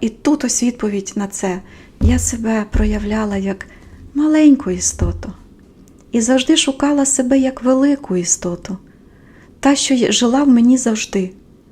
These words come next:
Так? І я зараз усвідомила, що я стала нею. Просто стала і все. І я ось передаю вам ці стани, друзі. Повірте, я ж не змінилась як люд-, ну, як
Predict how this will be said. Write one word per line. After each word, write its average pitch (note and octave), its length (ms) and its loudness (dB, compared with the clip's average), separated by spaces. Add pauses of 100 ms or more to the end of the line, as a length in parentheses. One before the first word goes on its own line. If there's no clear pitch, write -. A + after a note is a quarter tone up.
(200)
Так? D#4+ 280 0 (800)
І A3+ 140 4
я D#4+ 200 8
зараз C4+ 280 6
усвідомила, C4+ 480 4
що - 180 -2
я A3+ 60 0
стала A3 480 2
нею. F#3+ 320 -2 (720)
Просто D#4+ 520 6
стала A3 560 0
і - 80 -4
все. F#3+ 380 -2 (100)
І F#3+ 60 2
я A#3 140 2
ось D#4 140 4
передаю A3 540 -2
вам B3+ 420 2 (180)
ці - 140 -2
стани, G3 520 0
друзі. F#3+ 460 -2 (320)
Повірте, A#3 720 2 (320)
я A3 200 0
ж C4 100 4
не C4+ 100 8
змінилась B3 600 2
як G#3+ 200 -4
люд-, G3 260 -4
ну, G#3+ 100 -2
як F#3+ 280 -4